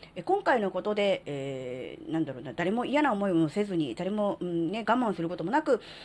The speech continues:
自分の思いも、えー、きちんと、うん、形になりって思うと、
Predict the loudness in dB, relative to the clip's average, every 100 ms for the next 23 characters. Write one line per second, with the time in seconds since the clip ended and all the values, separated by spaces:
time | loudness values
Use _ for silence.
0 | -12 -4 -2 2 2 4 2 4 0 0
1 | -2 -2 -6 -4 -4 -2 -4 -4 -2 -2
2 | -2 -4 -8 -8 -8 -10 -12 -8 -6 2
3 | 4 4 2 -4 -2 0 2 4 6 6
4 | 6 6